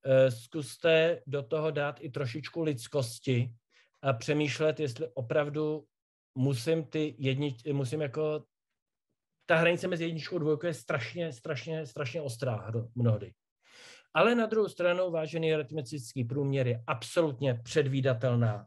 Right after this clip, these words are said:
záležitost. Takže nebudeme ho úplně zatracovat. Dál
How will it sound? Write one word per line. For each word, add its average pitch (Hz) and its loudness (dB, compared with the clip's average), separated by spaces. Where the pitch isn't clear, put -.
záležitost. 120 0
Takže 160 4
nebudeme 170 4
ho 151 0
úplně 123 0
zatracovat. 113 -2
Dál 220 6